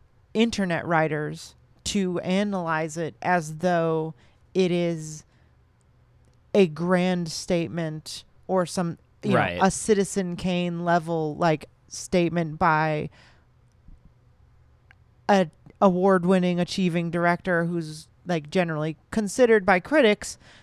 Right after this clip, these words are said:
Speaker 1: to be, you know, some sort of auteur. The thing is that that's not the case. And so <laughs> it's, it's, it was hard not to come into this being like,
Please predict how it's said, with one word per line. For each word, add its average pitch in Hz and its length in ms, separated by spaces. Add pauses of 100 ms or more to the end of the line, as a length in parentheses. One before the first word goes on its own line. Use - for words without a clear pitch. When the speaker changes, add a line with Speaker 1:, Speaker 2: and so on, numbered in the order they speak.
(120)
Speaker 1:
to 196 120
be, 170 600
you 185 160
know, 131 220
some 175 240
sort 175 180
of 151 60
auteur. 160 640 (1080)
The 196 120
thing 269 160
is 220 140
that 208 140
that's 226 220
not 185 380
the 160 80
case. 175 680
And 185 220
so 208 240 (440)
<laughs> - 440
it's, - 420
it's, - 480
it 165 80
was 202 200
hard 214 280
not 196 260
to 196 60
come 190 220
into 196 220
this 175 200
being 175 300
like, 160 220